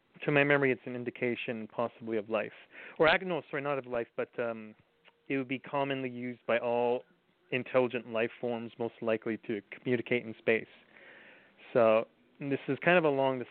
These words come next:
s-, a little bit along the same lines, but much more menacing. Twenty-one centimeters. In the depths of space, I receive it, the sounds of life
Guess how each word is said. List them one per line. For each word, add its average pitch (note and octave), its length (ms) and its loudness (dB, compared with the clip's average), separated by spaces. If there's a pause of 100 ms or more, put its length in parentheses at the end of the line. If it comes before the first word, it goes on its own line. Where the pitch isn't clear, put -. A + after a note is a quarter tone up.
(100)
s-, D#3 60 -14 (380)
a C3+ 40 -6
little C#3+ 320 2
bit C#3 120 4
along B2+ 220 2
the A#2 60 -10 (100)
same A#2 220 -4
lines, G#2+ 380 -8
but A#2+ 100 -4
much B2+ 240 -8
more A#2+ 120 -6
menacing. A2+ 480 -8 (1700)
Twenty-one C#3 440 -4
centimeters. A2 500 -8 (800)
In C#3+ 60 -10
the C3+ 80 -6
depths B2+ 300 0 (120)
of B2 60 -8 (120)
space, A2+ 260 2 (100)
I B2 40 -4
receive A2 480 -6
it, - 80 -8 (240)
the A#2+ 60 -8 (120)
sounds B2 380 -2
of G#2 140 -12
life G#2+ 280 -2